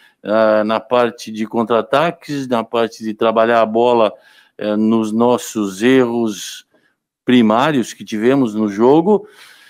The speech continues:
eh, deixamos eles trabalharem tranquilamente e nós não conseguimos criar mais nada. Acredito que o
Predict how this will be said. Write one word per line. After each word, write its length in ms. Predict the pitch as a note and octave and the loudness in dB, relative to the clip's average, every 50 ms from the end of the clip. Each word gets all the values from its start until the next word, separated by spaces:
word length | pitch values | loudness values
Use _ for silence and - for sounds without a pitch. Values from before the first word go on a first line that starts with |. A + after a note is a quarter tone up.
| - _ _ _ _ | -20 _ _ _ _
eh, 180 | - B2 B2 A#2+ | -2 -2 -2 0
deixamos 800 | A#2 C3+ C3+ A#2 - - D#3 D#3+ F3 F#3 F3 D3+ B2 - - | 2 0 0 0 0 2 2 4 4 6 4 4 2 2 2
eles 520 | C3 C3+ C#3 C3 A#2+ G#2+ - - - - - _ | 2 4 4 4 2 -2 -4 -8 -12 -14 -20 _
trabalharem 640 | _ B2 A#2+ B2 A#2+ A#2+ B2 B2+ C3 A#2+ G#2 F2 - - _ _ _ _ _ _ _ _ | _ 4 4 6 4 4 4 4 2 2 0 -2 -6 -12 _ _ _ _ _ _ _ _
tranquilamente 920 | - A#2 A2+ - - C3+ C3 C3 C3+ C3+ C3 C3 D3 F3+ F#3 F#3 - F3+ | -2 -2 0 2 2 2 4 4 4 2 2 2 2 0 -2 -4 -6 -4
e 220 | F#3 E3+ D3+ D3 C#3+ | 0 2 2 4 4
nós 240 | C#3+ C#3+ D3+ D#3+ D#3+ | 4 4 4 4 2
não 120 | E3+ D#3+ | 0 0
conseguimos 480 | E3 F3+ E3+ - F3 D#3+ F#3+ G3+ F#3 - | -2 -4 -4 -4 -6 -4 -4 -4 -4 -4
criar 260 | - G3 E3+ E3+ F3 | -2 0 0 2 2
mais 220 | F#3+ G3 G3+ F#3 D#3+ | 0 0 -2 -2 -2
nada. 340 | D#3 E3+ E3+ D3+ A#2 - _ _ _ _ _ _ _ _ _ _ | -2 -2 -2 -4 -8 -12 _ _ _ _ _ _ _ _ _ _
Acredito 600 | _ A#2 A2+ A#2+ C3+ C3 A#2+ C3+ D#3+ D#3+ E3 - | _ -8 -4 -4 -4 -4 0 0 0 -2 -2 -8
que 160 | - - D3 C#3 | -2 2 4 4
o 240 | B2+ A2+ A2 - | 4 4 2 -2